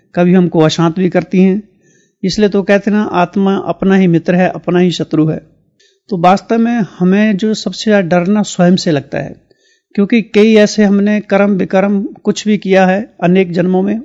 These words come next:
और वो सारी रिकॉर्डिंग हम सबके अंदर है। जब हम अंतर्मुखता की अवस्था में बैठते हैं या आत्मिक रूप में स्थित होते हैं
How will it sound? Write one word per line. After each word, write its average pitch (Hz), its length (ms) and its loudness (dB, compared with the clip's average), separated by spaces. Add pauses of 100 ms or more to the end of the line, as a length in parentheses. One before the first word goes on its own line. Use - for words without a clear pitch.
और 190 140 0
वो 202 160 0
सारी 185 300 -2
रिकॉर्डिंग 180 440 0
हम 180 80 0
सबके 170 320 -2
अंदर 143 260 -2
है। - 180 -12 (680)
जब 202 260 2
हम 214 180 2
अंतर्मुखता 196 600 0
की 196 160 -2
अवस्था 190 320 -2
में 180 80 0
बैठते 160 280 0
हैं 175 120 2
या 165 100 2
आत्मिक 170 380 -2
रूप 165 240 -2
में 180 80 0
स्थित - 300 -6
होते 147 240 0
हैं 156 220 -4